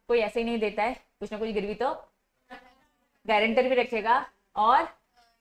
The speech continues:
security भी रखेगा भैया, कम मत समझो। ये ही नहीं रखेगा, ए तो रखेगा, है ना, ए रखेगा, लेकिन भैया ये creditor ऐसे किसी गरीब दोस्त को पकड़ के guarantor लेकर आओगे तो क्या दे देगा? ये इसकी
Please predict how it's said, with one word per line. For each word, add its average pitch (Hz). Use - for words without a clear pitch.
security 262
भी 285
रखेगा 240
भैया, 208
कम 240
मत 269
समझो। 233
ये 208
ही 233
नहीं 269
रखेगा, 294
ए 233
तो 254
रखेगा, 269
है 202
ना, 262
ए 220
रखेगा, 262
लेकिन 254
भैया 254
ये 240
creditor 233
ऐसे 220
किसी 254
गरीब 226
दोस्त 247
को -
पकड़ 233
के 240
guarantor 214
लेकर 226
आओगे 214
तो 240
क्या 247
दे 262
देगा? 226
ये 190
इसकी 208